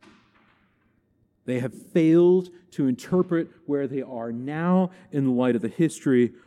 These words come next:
of their nation, their history as God's people. And we quite terribly often forget just how much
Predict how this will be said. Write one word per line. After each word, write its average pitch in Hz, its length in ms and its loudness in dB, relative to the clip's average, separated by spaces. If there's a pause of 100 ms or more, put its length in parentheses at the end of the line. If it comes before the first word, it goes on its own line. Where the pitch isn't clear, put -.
(140)
of 113 140 -6
their 110 120 2
nation, 104 680 -2 (1000)
their 107 140 -4
history 113 580 -4
as 113 180 -16
God's 92 300 -12
people. 87 460 -10 (2750)
And 107 240 -6
we 110 360 -2 (2000)
quite 110 240 -4
terribly 107 440 -2
often 101 260 -4
forget 95 400 -2 (340)
just 104 320 -6
how 98 280 -14
much 95 500 -10